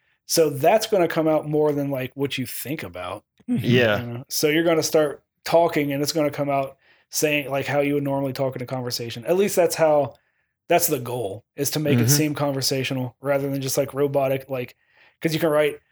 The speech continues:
Speaker 1: "Oh, this is gonna be hilarious to say this," but you might skip completely over that part because the rhythm doesn't fit.
Speaker 3: Right, yeah.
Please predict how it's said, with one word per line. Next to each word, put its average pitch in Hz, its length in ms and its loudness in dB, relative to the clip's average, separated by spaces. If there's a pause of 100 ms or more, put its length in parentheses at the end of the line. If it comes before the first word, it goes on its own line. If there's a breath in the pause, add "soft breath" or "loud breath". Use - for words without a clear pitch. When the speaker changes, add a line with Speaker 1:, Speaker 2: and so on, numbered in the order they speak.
(120)
Speaker 1:
"Oh, 135 80 -2
this 135 160 0
is 156 80 -2
gonna 151 160 0
be 147 100 0
hilarious 120 460 -4
to 127 60 -10
say 110 180 -8
this," 156 460 0 (280)
but 117 340 -8 (100)
you 156 100 -2
might 131 200 -4
skip 147 300 -4
completely 151 440 -2
over 147 160 4
that 135 160 0
part 139 240 0
because 131 320 -4
the 123 100 -6
rhythm 127 460 -2
doesn't 117 340 -10 (180)
fit. - 360 -4
Speaker 3:
Right, 110 200 2
yeah. 107 340 2